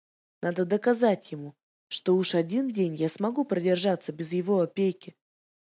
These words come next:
Налила себе по-тихому еще бокал вина. У Валай-Клау метаболизм не хуже, но я бы с удовольствием махнулась с Налтаром,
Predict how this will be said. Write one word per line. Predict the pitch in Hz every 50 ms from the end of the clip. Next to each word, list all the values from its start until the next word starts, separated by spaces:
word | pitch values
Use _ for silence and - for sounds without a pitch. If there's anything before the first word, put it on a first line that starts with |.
| _ _ -
Налила | 170 165 170 170 165 170 196 240
себе | 247 - - 185 156 160 151
по-тихому | - 160 151 - - 247 262 - - 185 156 151 160
еще | 160 202 247 - - 277 226
бокал | 175 170 165 - - 165 151 147
вина. | 143 156 156 151 151 147 147 _ _ _ _ _ _ _ _ _ _ _ _ -
У | 175
Валай-Клау | 165 175 170 170 170 175 180 180 - 180 185 196 220 247 233 185 160 147
метаболизм | 156 160 165 - 175 160 160 170 175 196 220 220 226 226
не | 240 269
хуже, | 269 - _ - 247 214 180 151 151 143 - _ _ _ _ _ _ _ _ _ _ _
но | - 185 175
я | 175 175 202 226
бы | 226 233 220
с | - -
удовольствием | 220 208 247 269 269 285 277 233 - - - - 170 170 170 170
махнулась | 165 160 - - 196 190 196 196 190 175
с | - -
Налтаром, | 196 175 175 170 - - 175 170 160 156 151 151